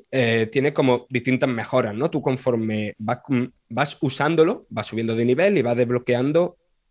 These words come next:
mm, habilidades de cada coche. Y la mayoría de ellos tienen un asiento eyectable.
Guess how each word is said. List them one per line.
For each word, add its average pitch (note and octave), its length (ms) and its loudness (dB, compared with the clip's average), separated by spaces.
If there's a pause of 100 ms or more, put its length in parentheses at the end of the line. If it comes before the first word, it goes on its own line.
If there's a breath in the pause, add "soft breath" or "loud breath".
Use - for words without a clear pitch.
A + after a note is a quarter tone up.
(180)
mm, A2 340 0 (600)
habilidades A#2+ 600 -2 (160)
de A2+ 120 -6
cada G#2+ 220 -4
coche. - 360 -12
Y B2+ 80 0
la A2+ 100 -2
mayoría A2 340 2
de D#3 120 6
ellos F3+ 200 2
tienen C#3+ 400 0
un C3 460 2
asiento B2+ 400 0
eyectable. G#2 560 -2